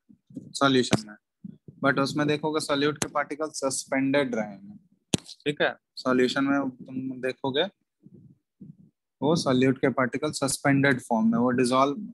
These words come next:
नहीं हो रहा है, घुल नहीं रहा है, तो उस type के mixture को हम लोग बोलते हैं suspension। और ये suspension जो है ना heterogeneous mixture होता है, मतलब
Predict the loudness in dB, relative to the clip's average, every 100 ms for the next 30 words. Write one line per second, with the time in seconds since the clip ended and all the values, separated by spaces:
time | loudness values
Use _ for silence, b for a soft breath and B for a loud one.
0 | -8 -2 0 0 0 -2 -4 0 0 2
1 | 0 -2 -4 -8 -14 _ _ _ _ _
2 | _ -6 -4 -2 2 4 2 -2 -10 -16
3 | -14 -14 -14 -2 2 2 2 0 0 2
4 | 2 2 2 0 0 0 -2 -4 -6 -8
5 | _ _ -20 _ _ _ -10 -2 -2 -2
6 | 2 4 4 4 4 6 4 4 0 -2
7 | 0 0 0 0 0 0 -4 -4 -6 0
8 | 2 2 0 -2 -4 -6 -10 -8 -6 -4
9 | 0 0 0 0 -2